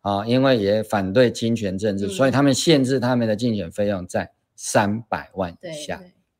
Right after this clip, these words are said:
Speaker 1: 哦，可是三百万如果用刚刚的标准来看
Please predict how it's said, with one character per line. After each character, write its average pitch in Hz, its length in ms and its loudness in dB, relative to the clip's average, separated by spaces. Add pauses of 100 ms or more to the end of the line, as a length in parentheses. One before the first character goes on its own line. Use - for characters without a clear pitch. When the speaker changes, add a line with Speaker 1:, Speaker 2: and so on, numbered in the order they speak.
(300)
Speaker 1:
哦， 85 160 -10 (500)
可 110 80 -2
是 151 120 -4
三 147 220 -2
百 104 160 -2
万 117 140 0
如 123 100 2
果 113 80 2
用 117 160 -2
刚 113 140 -4
刚 110 300 -6
的 101 180 -2
标 101 220 -4
准 87 200 -8
来 80 160 -10
看 95 280 -8